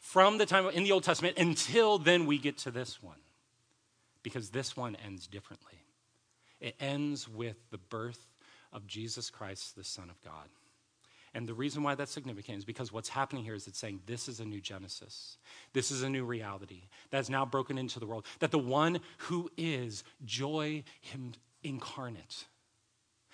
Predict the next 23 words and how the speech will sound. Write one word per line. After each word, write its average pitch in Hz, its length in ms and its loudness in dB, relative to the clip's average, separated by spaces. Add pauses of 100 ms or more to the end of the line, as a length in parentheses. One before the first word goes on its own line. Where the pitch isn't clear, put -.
(160)
the 160 60 2
very 170 180 10
God 165 280 12
of 165 100 6
the 180 60 4
universe, 170 480 6
who 190 280 0
is 190 340 6
joy, 147 400 6 (160)
he 202 200 6
has 165 220 8
now 185 380 12
come 180 240 4
back 170 260 8
into 214 220 2
the 190 80 6
world 160 400 8 (220)
that 180 160 12
had 185 120 10
been 160 140 4
separated 214 640 4
from 185 180 8
him, 156 180 4